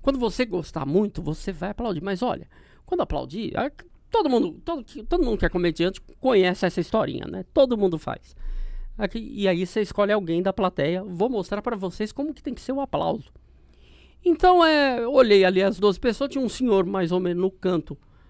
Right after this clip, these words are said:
assim, do palco, eu fui nele. Eu falei, "O senhor, por exemplo, o senhor agora vai bater palma sozinho." A moça do hotel, cara, no fundo, ela fez assim pra mim. Eu falei, "Ué, como assim? Não."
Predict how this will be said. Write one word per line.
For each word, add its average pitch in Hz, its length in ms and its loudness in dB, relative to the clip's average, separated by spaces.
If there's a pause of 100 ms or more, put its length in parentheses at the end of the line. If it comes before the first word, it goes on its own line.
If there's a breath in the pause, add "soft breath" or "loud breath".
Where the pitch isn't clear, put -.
(100)
assim, 202 320 -2
do 208 100 -2
palco, 233 380 -2
eu 302 80 -2
fui 330 180 -4
nele. 240 300 -4 (460 soft breath)
Eu 277 100 -2
falei, 277 240 2
"O 302 100 2
senhor, 320 360 0
por 240 160 4
exemplo, 185 420 0
o 190 40 -6
senhor 247 240 -2
agora 240 280 2
vai 233 120 2
bater 226 260 0
palma 226 300 -2
sozinho." 156 520 4 (720 soft breath)
A 262 80 6
moça 262 380 4
do 185 120 4
hotel, 185 340 6
cara, - 260 0
no 208 160 2
fundo, 233 440 0 (240 loud breath)
ela 185 120 2
fez 202 200 0
assim 202 200 -2
pra 180 140 -2
mim. - 160 -4 (2500)
Eu 285 60 -2
falei, 214 240 -6 (220)
"Ué, 147 160 -8 (180)
como 214 200 0
assim? 127 300 -4
Não." 208 200 -2